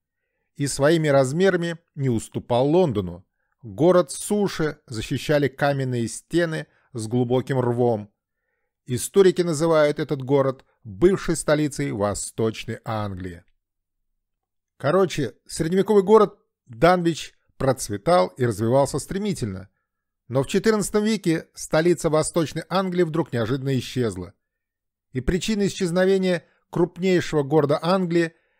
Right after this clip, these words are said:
это не многочисленные средневековые разрушительные войны, как это часто бывало с другими древними городами Европы и Азии. По официальной истории причиной упадка и исчезновения города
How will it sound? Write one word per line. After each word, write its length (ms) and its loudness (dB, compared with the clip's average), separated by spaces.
это 320 2
не 120 2
многочисленные 840 2
средневековые 680 2
разрушительные 520 0
войны, 460 0
как 200 0
это 200 0
часто 400 0
бывало 360 2
с 80 -2
другими 500 0
древними 440 0
городами 500 2
Европы 520 -2
и 20 2
Азии. 500 -2
По 80 -6
официальной 520 2
истории 360 4
причиной 800 -2
упадка 680 2
и 260 0
исчезновения 640 -2
города 560 2